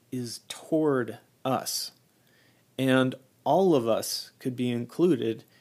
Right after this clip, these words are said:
in this verse here.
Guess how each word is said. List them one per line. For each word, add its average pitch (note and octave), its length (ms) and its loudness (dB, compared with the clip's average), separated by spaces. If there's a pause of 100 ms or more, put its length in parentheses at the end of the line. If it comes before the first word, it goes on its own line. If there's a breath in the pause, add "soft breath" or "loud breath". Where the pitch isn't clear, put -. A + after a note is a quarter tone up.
(260 soft breath)
in B2+ 420 -2 (440 soft breath)
this A#2+ 380 -2
verse C3+ 400 -2
here. - 300 -10